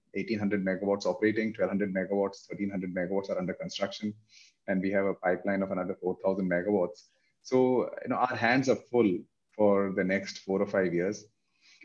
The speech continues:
We do have an aspiration to go abroad at some point in time, but, uh, at this point in time, it looks like we have plenty to do in, uh, in India. And, uh, actually, the government is, uh, has also helped in making the business environment,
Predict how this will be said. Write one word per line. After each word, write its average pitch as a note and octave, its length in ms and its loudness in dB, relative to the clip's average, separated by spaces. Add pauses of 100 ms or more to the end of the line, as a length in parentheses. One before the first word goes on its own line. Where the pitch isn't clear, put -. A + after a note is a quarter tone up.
(220)
We A#2 220 4
do B2 300 6
have C3 220 4
an B2 80 6
aspiration A#2 720 2
to G#2+ 300 4
go G#2+ 200 8
abroad G#2 360 2
at G#2+ 140 0
some G#2+ 300 0
point A2+ 260 0
in A#2 160 2
time, B2 380 0 (480)
but, G#2 400 4
uh, G#2 400 8
at G2+ 180 4
this A#2+ 160 4
point A#2 260 2
in A2+ 140 2
time, A#2 260 4
it G#2 140 -4
looks G#2 220 2
like G#2 220 6 (140)
we G2 120 2
have G2+ 180 2
plenty G2+ 300 2
to G#2+ 100 2
do G2+ 240 4
in, G2 220 4
uh, F#2 200 0
in F#2 100 0
India. F#2 320 0 (540)
And, G#2+ 400 2
uh, A2 220 6 (140)
actually, G3+ 240 0
the G3 80 2
government C3 460 4
is, C#3 220 2
uh, G#2 300 2
has G#2+ 160 2
also A2 480 0
helped G#2 380 4 (420)
in G#2+ 160 4
making A2 320 2
the B2 160 4
business G#2+ 420 -4
environment, G2+ 640 2